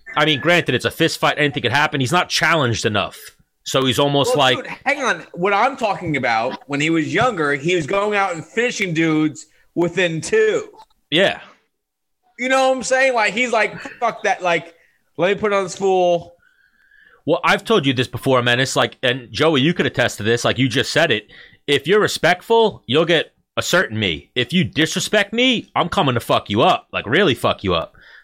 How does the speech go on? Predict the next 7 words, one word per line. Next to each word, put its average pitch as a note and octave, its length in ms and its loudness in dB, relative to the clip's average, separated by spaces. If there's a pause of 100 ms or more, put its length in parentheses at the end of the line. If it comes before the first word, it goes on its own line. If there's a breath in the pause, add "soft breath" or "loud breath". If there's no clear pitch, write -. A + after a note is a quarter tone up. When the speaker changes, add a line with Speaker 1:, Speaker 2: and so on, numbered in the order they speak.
(120)
Speaker 1:
I C#3+ 120 4
think C#3+ 180 -4
that's C#3 220 0
John B2 280 2
Jones. G#2 600 -2 (760)
Like, B2+ 380 0 (520)
I, E3 380 2